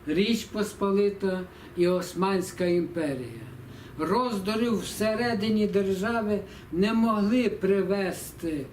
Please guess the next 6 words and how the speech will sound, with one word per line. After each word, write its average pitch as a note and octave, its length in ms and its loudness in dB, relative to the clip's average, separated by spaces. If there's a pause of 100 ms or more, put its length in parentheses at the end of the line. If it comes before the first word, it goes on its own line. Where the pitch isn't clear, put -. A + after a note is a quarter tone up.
(440)
до F#3+ 400 4 (420)
єднання G3 760 4
українського F3+ 1000 2
народу. D#3+ 540 0 (680)
І E3 140 2
от G3 320 0